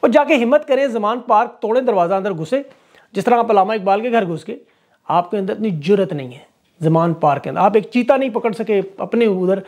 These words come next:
इस्लामाबाद में, शेर कहाँ पकड़ेंगे? ये जो वारदात करने जा रहे हैं, शेख मुजीब को गिरफ्तार करने की कोशिश,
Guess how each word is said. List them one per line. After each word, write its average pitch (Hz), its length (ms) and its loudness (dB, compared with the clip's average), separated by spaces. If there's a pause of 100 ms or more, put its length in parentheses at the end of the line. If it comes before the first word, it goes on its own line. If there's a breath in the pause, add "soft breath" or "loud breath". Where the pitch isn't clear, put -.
(260 loud breath)
इस्लामाबाद 202 380 2
में, 208 220 -2
शेर 214 300 0
कहाँ 202 180 -6
पकड़ेंगे? 160 340 -12 (480 loud breath)
ये 262 80 4
जो 311 120 4
वारदात 220 520 2
करने 277 220 -4
जा 240 160 -2
रहे 285 100 -2
हैं, 302 80 -4
शेख 226 360 -4
मुजीब 185 360 -2
को 196 120 2
गिरफ्तार 165 480 -2
करने 147 260 -6
की 139 120 -10
कोशिश, 170 380 -14